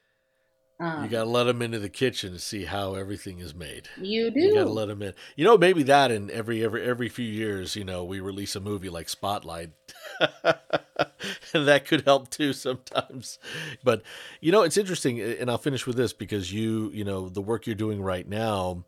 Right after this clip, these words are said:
Speaker 1: uh, you're working with younger journalists. You're catching them at a certain point in their career, but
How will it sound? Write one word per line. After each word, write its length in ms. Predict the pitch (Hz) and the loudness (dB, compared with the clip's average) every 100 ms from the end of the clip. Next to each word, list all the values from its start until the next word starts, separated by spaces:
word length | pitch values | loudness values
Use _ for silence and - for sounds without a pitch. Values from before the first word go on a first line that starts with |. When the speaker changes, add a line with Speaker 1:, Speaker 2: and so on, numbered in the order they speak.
| _ - - - - - | _ -20 -20 -20 -20 -10
Speaker 1:
uh, 320 | 98 95 92 | -4 -4 -4
you're 140 | - 113 | -4 0
working 300 | 117 113 113 | 0 0 -2
with 120 | 95 | -2
younger 480 | 104 113 107 104 95 | -2 -2 0 0 0
journalists. 580 | 90 113 110 92 80 - | 0 0 2 -2 -4 -8
You're 260 | 78 123 110 | -8 -8 0
catching 380 | - 175 180 123 | 6 6 6 -4
them 140 | 104 | -4
at 60 | 92 | -4
a 40 | |
certain 220 | - 95 | -6 -6
point 180 | - 104 | -6 -6
in 60 | 87 | -6
their 120 | 82 | -10
career, 300 | 87 80 80 | -10 -10 -8
but 260 | 85 85 | -6 -6